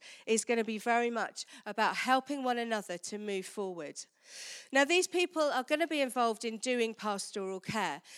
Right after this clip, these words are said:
but they're also gonna be involved in just overseeing what is going on in the church as well, connecting with our connect group leaders and, um,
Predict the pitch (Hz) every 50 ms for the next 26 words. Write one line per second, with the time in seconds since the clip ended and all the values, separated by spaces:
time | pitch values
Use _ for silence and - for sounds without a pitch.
0 | - - _ 262 262 254 269 277 277 285 294 311 294 - 294 269 277 247 247 233
1 | 247 240 233 226 214 - 226 220 214 196 - - 226 233 220 - 294 277 - -
2 | 254 262 269 262 226 240 - - - - 277 269 247 202 170 160 160 156 - -
3 | - - - - 226 233 - - 226 214 - - 233 214 208 208 202 208 208 202
4 | 196 175 170 170 165 - - - 160 151 - - - 180 - - 214 185 165 151
5 | - - - - - - - - 294 285 302 285 - - - - 285 269 262 254
6 | 254 240 247 233 233 226 - - 240 240 226 - - - - 180 165 - 151 165
7 | 160 156 147 - 160 147 143 143 - - - - - - - - - - 208 214
8 | 214 208 202 214 202 196 190